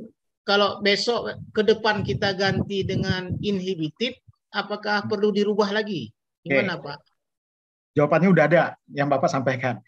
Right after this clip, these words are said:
Speaker 2: Jadi waktu desain pertama dia pakai inhibited, kondisi inhibited, sehingga
Speaker 1: Uninhi-,
Speaker 2: fan-nya
Speaker 1: uninhibited
Speaker 2: ya,
Speaker 1: yang pertama,
Speaker 2: un-,
Speaker 1: Pak.
Speaker 2: uninhibited ya, uninhibited itu temperatur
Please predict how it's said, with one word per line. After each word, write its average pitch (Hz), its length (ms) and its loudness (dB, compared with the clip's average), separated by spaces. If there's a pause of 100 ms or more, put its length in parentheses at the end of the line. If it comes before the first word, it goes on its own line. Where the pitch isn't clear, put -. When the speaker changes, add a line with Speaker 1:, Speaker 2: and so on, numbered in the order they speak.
(160)
Speaker 2:
Jadi 135 160 0
waktu 190 400 0
desain 151 320 0
pertama 135 600 -4
dia 139 200 0
pakai 135 400 -6
inhibited, 135 480 0
kondisi 143 400 0
inhibited, 131 600 0 (240)
sehingga 208 240 4
Speaker 1:
Uninhi-, 208 180 2
Speaker 2:
fan-nya 151 260 0
Speaker 1:
uninhibited 226 640 2
Speaker 2:
ya, 180 60 4
Speaker 1:
yang 165 180 4
pertama, 170 240 0
Speaker 2:
un-, 143 80 -4
Speaker 1:
Pak. 127 60 -6 (180)
Speaker 2:
uninhibited 151 480 0
ya, 123 140 0 (140)
uninhibited 135 640 2 (520)
itu 135 200 -12
temperatur 139 560 -6